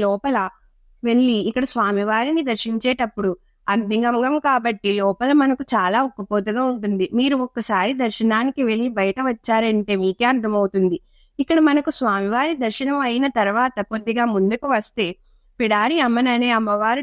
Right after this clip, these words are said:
టెంపుల్ అయితే వస్తుంది. ఈ తల్లి తిరువనమలైకి నగరపాలిక. ఇక్కడ అమ్మవారికి ఒకసారి నమస్కారం చేసుకుంటే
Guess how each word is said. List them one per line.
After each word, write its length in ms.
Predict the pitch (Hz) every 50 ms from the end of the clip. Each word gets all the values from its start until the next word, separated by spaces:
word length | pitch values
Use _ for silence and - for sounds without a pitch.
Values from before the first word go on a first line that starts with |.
| 254
టెంపుల్ 300 | 247 220 208 208 247 254 233
అయితే 180 | 208 202 - 262 254
వస్తుంది. 440 | 226 - - - 196 202 208 190 180 - - 240 269
ఈ 40 | 277 -
తల్లి 280 | 220 190 190 240 269 277 226 -
తిరువనమలైకి 880 | 233 202 196 196 208 240 262 269 262 254 254 247 247 247 _ - 185 175 - _ _ _ _ _ - 214
నగరపాలిక. 640 | 202 190 202 214 254 247 - 226 214 196 190 180 - 170 - - _ _ _ _ - -
ఇక్కడ 160 | 233 - 233 233 196 180
అమ్మవారికి 540 | 180 185 190 202 233 277 302 311 294 - 285 269
ఒకసారి 400 | 254 - 240 - 214 185 190 254 277 262
నమస్కారం 540 | 220 208 208 - - - 226 226 240 269 285 254
చేసుకుంటే 540 | - 214 214 - - - 233 226 214 - 185